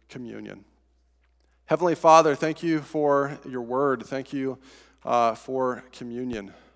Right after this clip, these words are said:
Uh, thank you for, uh, this time together. Lord, we, we ask for your blessing upon our church family, upon our community.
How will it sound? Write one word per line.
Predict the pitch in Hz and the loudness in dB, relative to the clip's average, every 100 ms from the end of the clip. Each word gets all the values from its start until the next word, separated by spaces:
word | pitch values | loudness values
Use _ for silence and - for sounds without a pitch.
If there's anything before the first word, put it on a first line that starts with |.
| _ | _
Uh, | - 113 | -12 -10
thank | 123 135 143 | -8 -8 -6
you | 135 | -8
for, | - 135 127 123 - - - _ - | -6 -4 -4 -4 -10 -20 -20 _ -12
uh, | 127 120 123 | -6 -4 -4
this | 131 - | -6 -6
time | 131 127 | -4 -4
together. | 131 120 135 104 92 - _ _ _ _ _ _ _ - | -2 0 2 0 -6 -18 _ _ _ _ _ _ _ -2
Lord, | 147 156 156 | 4 4 2
we, | 151 151 139 | -4 -4 -4
we | 143 151 | -6 2
ask | 156 175 - - | 4 4 0 -8
for | 156 | -4
your | 143 | -4
blessing | 120 143 147 160 | 2 2 2 -2
upon | 135 - 151 139 143 | -6 -6 -4 -2 -2
our | - 123 | -2 -4
church | 120 135 123 | -4 -10 -10
family, | - 117 117 110 | -10 -10 -8 -10
upon | 104 - 135 | -10 -6 -2
our | 131 | -2
community. | 117 113 113 113 104 98 | -4 -10 -16 -12 -12 -14